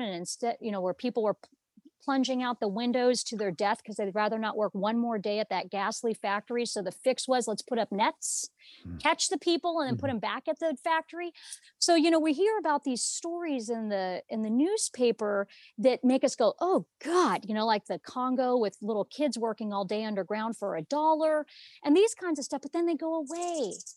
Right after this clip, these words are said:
Speaker 1: right? And we just get these gossamers of this corruption and this weirdness that's in our global system of getting goods to us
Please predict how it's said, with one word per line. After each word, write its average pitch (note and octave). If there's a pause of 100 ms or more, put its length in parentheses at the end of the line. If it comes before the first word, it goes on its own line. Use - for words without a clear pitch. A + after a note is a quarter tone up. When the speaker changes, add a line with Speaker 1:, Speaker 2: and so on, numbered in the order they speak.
(120)
Speaker 1:
right? C4+
And C4+
we C#4
just C#4+
get D#4
these D4
gossamers D#4
of G#3
this A3
corruption C4+
and B3+
this G3
weirdness C#4
that's -
in A#3+
our A3
global A#3
system B3+
of G#3+
getting A3+
goods A3+
to F4
us G#3